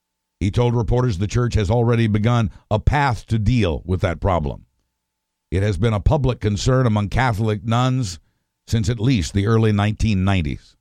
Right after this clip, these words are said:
It was Wednesday, February thirteenth, when the Catholic diocese in Virginia and New Jersey released lists naming hundreds of clergy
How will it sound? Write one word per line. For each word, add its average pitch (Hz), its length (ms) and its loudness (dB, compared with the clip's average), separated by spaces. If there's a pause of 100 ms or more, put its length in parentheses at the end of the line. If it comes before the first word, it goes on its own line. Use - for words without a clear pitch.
(920)
It 151 160 -4
was 139 160 2
Wednesday, 110 560 0
February 135 560 0
thirteenth, 117 720 -2
when 117 100 0
the 117 80 -2
Catholic 131 500 -2
diocese 135 640 0
in 127 140 0
Virginia 123 560 0
and 110 220 -2
New 123 120 0
Jersey 120 480 0 (140)
released 120 460 -2
lists 123 480 -2
naming 127 380 0
hundreds 131 440 0
of 110 140 0
clergy 113 460 0